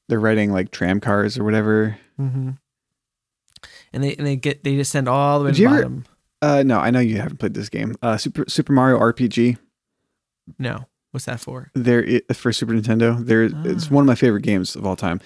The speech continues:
Speaker 1: There was actually a moment, um, in
Speaker 2: We should add.
Speaker 1: football that reminded me of a lot of, like, classic R P G games, and we kinda blew past it. But, um,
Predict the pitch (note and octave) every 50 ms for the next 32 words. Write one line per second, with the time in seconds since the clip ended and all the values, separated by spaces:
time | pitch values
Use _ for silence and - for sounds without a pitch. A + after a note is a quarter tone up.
0 | - - - - E3 E3 E3+ B3 C4+ C4+ - A#3 F3 D3+ C#3+ C#3+ D3 C#3+ C#3+ C3
1 | - - - - - _ _ _ _ _ _ C#3 B2+ B2 A#2+ A2+ G#2+ G#2 G2 -
2 | - _ _ _ _ _ _ _ - - _ _ _ _ _ _ _ _ _ _
3 | - C#3 B2+ A#2+ A#2 A2+ A2 A2 G#2+ G#2+ G#2 - F#3 E3+ E3 - B2 B2+ B2 B2
4 | - - F3 E3 - A2+ F2 F2+ F#2+ G#2 F2+ F2 G2+ G#2 G#2 G2+ A#2 A2+ A2 G2
5 | G2+ G2 F#2+ F#2+ - - G#2 F#2+ F#2 F#2+ F#2 F#2+ - - - - _ _ _ G#2
6 | G2+ G2+ G2 G2 G#2+ A2 A2+ G#2 - A2 G#2 - - - A2 G2+ - - - F#2+
7 | F#2+ - A#2 - - G#2+ G2+ G#2+ G#2 G#2+ A2 A2 G2 G#2+ G2 F#2+ F#2+ F#2+ - -
8 | A#2 G#2 F#2+ G2+ A2 G#2 - A2+ G#2 G2 - - G#2 - - G#2+ G2 E2+ - -
9 | - G2+ F#2+ F2+ F2 E2+